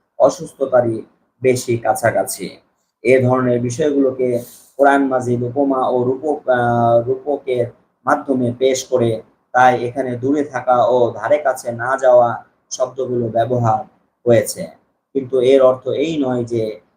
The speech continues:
ঋতুবর্তী নারীর সাথে এক বিছানায় বসা বা একসাথে খাওয়া দাওয়া করা যাবে না। তাদেরকে অস্পর্শ, অসুচি মনে করে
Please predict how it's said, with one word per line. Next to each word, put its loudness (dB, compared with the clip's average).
ঋতুবর্তী -2
নারীর -2
সাথে -6
এক 4
বিছানায় -4
বসা 0
বা 0
একসাথে -2
খাওয়া 2
দাওয়া 2
করা -2
যাবে -10
না। -14
তাদেরকে 2
অস্পর্শ, 2
অসুচি 0
মনে -4
করে -4